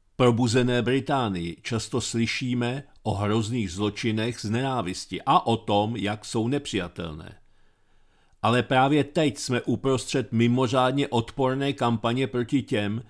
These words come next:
kteří se nechtějí dát očkovat proti covidu. A tato kampaň je považována za přijatelnou.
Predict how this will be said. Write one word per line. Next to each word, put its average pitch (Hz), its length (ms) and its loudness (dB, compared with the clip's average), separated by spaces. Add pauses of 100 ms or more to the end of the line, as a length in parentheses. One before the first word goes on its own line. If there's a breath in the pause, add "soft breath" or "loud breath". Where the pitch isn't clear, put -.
(240 soft breath)
kteří 123 360 0
se 120 200 2
nechtějí 131 520 2
dát 123 320 4
očkovat 123 520 0
proti 123 320 -2
covidu. 139 480 0 (800)
A 110 120 4
tato 131 320 0
kampaň 110 680 0
je 110 160 4
považována 113 800 2
za 117 140 0
přijatelnou. 82 920 -4